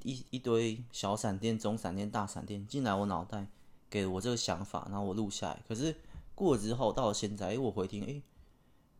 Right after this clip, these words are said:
那个是我的声音啊，可是那讲的内容我怎么完全没有印象？所以我可能就只是一个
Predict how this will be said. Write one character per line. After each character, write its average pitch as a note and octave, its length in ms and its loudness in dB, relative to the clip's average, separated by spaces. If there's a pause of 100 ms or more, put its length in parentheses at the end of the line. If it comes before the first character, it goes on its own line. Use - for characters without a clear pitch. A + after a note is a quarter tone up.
那 G3 80 -2
个 D#3+ 80 0
是 F3 100 2
我 G#2 140 6
的 F2 60 4
声 G2+ 180 2
音 G#2 100 0
啊， G2+ 140 -2
可 G#2 100 -2
是 C3+ 100 -2
那 F#3 100 0
讲 G2 180 0
的 F#2+ 60 0
内 C3 180 2
容 G2 260 0 (480)
我 A#2 120 -4
怎 C#3+ 100 0
么 G2 80 2
完 F#2 100 0
全 G#2 160 -4
没 G#2+ 100 0
有 G2 100 -2
印 G2 180 -4
象？ - 260 -10 (240)
所 A2 140 0
以 - 20 4
我 A2 180 6
可 G#2 180 6
能 F#2 140 -6
就 G#2 140 0
只 F2 120 -8
是 G#2 160 -6
一 F#2+ 120 -4
个 F2+ 160 -6